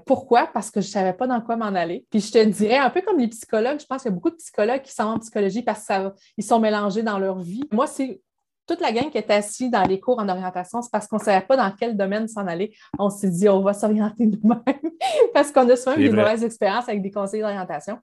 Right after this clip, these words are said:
Speaker 1: Fait que ça a été la raison de mon choix de faire mon bac en orientation, même si j'ai bifurqué par la suite.
Speaker 2: Puis là, une fois que t'as terminé ça,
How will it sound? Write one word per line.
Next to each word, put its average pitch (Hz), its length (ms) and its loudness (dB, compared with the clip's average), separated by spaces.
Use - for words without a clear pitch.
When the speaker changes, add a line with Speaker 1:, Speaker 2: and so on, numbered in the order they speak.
Speaker 1:
Fait 269 80 6
que 269 80 -2
ça 277 80 6
a - 20 8
été 349 180 6
la 262 140 8
raison 202 400 2
de 208 140 0
mon 170 180 -4
choix 196 380 -6
de 180 100 -2
faire 190 180 -6
mon 165 140 -4
bac 185 180 -2
en 180 120 -6
orientation, 165 680 -8
même 208 200 4
si 202 160 -2
j'ai 180 120 2
bifurqué 175 460 -4
par 175 160 -4
la 160 140 -8
suite. - 420 -20
Speaker 2:
Puis 113 80 -4
là, 143 140 4
une 156 80 2
fois 180 100 -4
que 220 60 -6
t'as 165 80 -2
terminé 110 420 2
ça, 160 200 -2